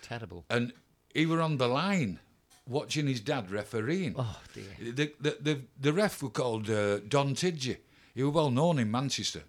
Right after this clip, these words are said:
Speaker 2: Don.
Speaker 1: Mm.
Speaker 2: And he took his son, I think his son were only about seven, seven or eight, and he, he brought his own bottles,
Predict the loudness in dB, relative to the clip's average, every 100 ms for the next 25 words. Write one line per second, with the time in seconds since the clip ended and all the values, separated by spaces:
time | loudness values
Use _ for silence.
0 | -8 -8 -6 -10 -14 -20 -20 -4 0 2
1 | 2 2 0 0 0 0 2 2 0 0
2 | -2 2 2 2 0 0 0 0 0 0
3 | 0 -2 -8 -14 -8 -6 -2 -2 -4 -6
4 | -10 -18 -20 -20 -20 -20 -8 -2 0 -2
5 | -6 -18 -18 -16 -14 -18 -16 -2 0 0
6 | -2 0 0 0 -2 -4 -8 -8 -8